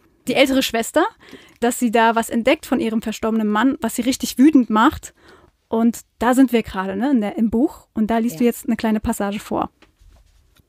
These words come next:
Speaker 2: Sie kniete vor dem Papierkarton und schlug mit beiden Fäusten so lange auf den Fußboden, bis ihre Handgelenke wehtaten.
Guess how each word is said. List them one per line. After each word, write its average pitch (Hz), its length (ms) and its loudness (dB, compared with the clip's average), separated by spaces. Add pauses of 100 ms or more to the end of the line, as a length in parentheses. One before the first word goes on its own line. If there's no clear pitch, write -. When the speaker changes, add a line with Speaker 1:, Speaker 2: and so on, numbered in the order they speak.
(280)
Speaker 2:
Sie - 200 -10
kniete 254 500 4
vor 170 200 -8
dem 170 180 -6
Papierkarton 226 880 -4 (200)
und 175 200 -6
schlug 240 460 -4
mit 180 180 -6
beiden 190 360 -2
Fäusten 185 540 -4 (120)
so 202 220 4
lange 208 340 2
auf 170 120 -6
den 180 200 -4
Fußboden, 202 640 0 (300)
bis 226 160 2
ihre 190 280 2
Handgelenke 170 680 -2
wehtaten. 160 640 -6